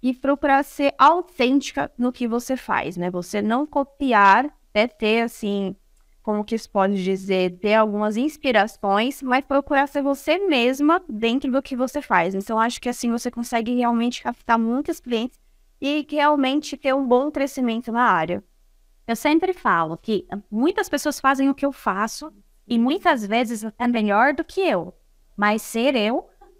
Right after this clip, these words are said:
Speaker 2: é
Speaker 1: Sim,
Speaker 2: só eu,
Speaker 1: exatamente.
Speaker 2: né? Então, eu também é, compactua desse mesmo pensamento seu. Agora, falando sobre cursos,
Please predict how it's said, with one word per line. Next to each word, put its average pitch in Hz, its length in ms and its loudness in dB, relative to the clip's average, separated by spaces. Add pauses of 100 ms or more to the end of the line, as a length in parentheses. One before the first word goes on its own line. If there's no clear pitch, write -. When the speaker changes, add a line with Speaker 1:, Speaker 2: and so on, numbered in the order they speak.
(140)
Speaker 2:
é 294 100 -2
Speaker 1:
Sim, 208 220 -4
Speaker 2:
só 226 180 6
eu, 190 320 0
Speaker 1:
exatamente. 180 920 0
Speaker 2:
né? - 80 -16 (180)
Então, 240 300 -2
eu 226 80 2
também 240 640 0 (260)
é, 202 680 0 (100)
compactua 269 680 0
desse 269 280 0
mesmo 247 380 0
pensamento 262 800 -2
seu. 190 440 -4 (360)
Agora, 392 280 2
falando 320 400 0
sobre 254 500 -4
cursos, 220 800 -2